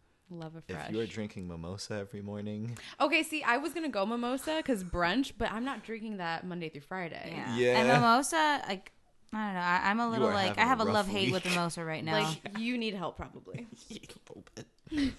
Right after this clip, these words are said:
Speaker 1: <laughs> Question number three. Pick a sandwich. Wow, these
Speaker 2: What
Speaker 1: are
Speaker 2: are these
Speaker 1: not English.
Speaker 2: sandwiches?
Speaker 1: So we have a semita poblana.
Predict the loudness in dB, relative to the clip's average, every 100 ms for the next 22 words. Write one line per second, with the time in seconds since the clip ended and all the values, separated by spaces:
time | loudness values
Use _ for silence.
0 | -10 -18 -14 -14 -14 -18 _ -2 -2 0
1 | -2 -2 -4 -4 -4 -6 -10 -12 -8 -6
2 | -4 -4 -2 -2 -6 -10 -16 -20 _ _
3 | _ _ _ _ _ -20 -14 -12 -8 0
4 | 6 8 10 10 10 6 4 2 6 6
5 | 6 6 8 10 10 8 6 6 8 8
6 | 6 2 -6 -10 -12 -14 -20 -20 -10 0
7 | 4 6 6 8 8 6 4 0 2 2
8 | 0 0 0 -2 -6 _ _ _ _ _
9 | _ -2 0 0 -2 -2 -4